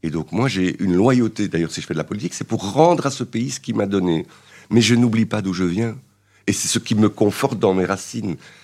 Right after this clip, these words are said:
Parce que j'aimais bien, je sais plus qui a dit ça un jour, en disant, « Un arbre, il a besoin de racines, de, de racines bien solides. » Savoir d'où on vient pour savoir où on va. Je trouve que ça, c'est une métaphore qui est assez importante. Et donc moi,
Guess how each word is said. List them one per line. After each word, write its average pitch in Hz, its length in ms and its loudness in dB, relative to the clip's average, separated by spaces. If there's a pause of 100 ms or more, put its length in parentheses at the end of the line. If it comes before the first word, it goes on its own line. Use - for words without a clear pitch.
(160)
Parce - 100 -20
que - 80 -10
j'aimais 120 220 2
bien, 143 380 0
je - 120 -8
sais 113 140 -6
plus 139 160 -10
qui - 180 -6
a 87 60 -2
dit 98 100 -6
ça 104 160 -8
un 87 100 -4
jour, 113 280 -6
en 101 40 -6
disant, « 92 280 -4
Un 92 200 4
arbre, 147 320 0 (260)
il 90 100 -2
a 95 40 2
besoin 95 260 0
de 92 80 -2
racines, 90 500 -8 (480)
de, - 80 -14
de 95 100 -4
racines 82 400 -4
bien 127 360 -2
solides. » - 380 -2 (540)
Savoir 147 600 4
d'où 143 180 2
on 131 160 4
vient 85 360 0 (680)
pour - 100 -8
savoir 101 340 -2
où 101 140 0
on 95 120 2
va. 73 240 -4 (440)
Je 101 120 -8
trouve 156 360 -2
que 107 120 -4
ça, 151 260 -2
c'est 104 260 -2 (240)
une 113 140 6
métaphore 123 560 2
qui - 120 -4
est 98 40 2
assez 98 240 -2
importante. - 400 -4
Et 110 80 -2
donc 117 220 0
moi, 160 340 2